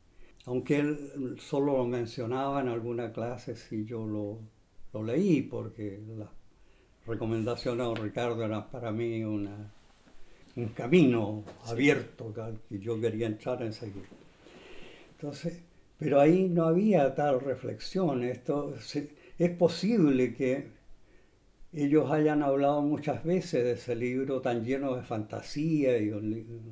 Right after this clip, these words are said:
Speaker 1: un, un libro realmente que parece literatura fantástica. No, eso está, eh, ha tenido ediciones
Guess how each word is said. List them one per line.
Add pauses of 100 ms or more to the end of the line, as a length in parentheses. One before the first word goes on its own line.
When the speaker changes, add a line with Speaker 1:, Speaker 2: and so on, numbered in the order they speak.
(120)
Speaker 1:
un,
un
libro (100)
realmente
que
parece
literatura
fantástica. (460)
No,
eso
está, (800)
eh,
ha
tenido
ediciones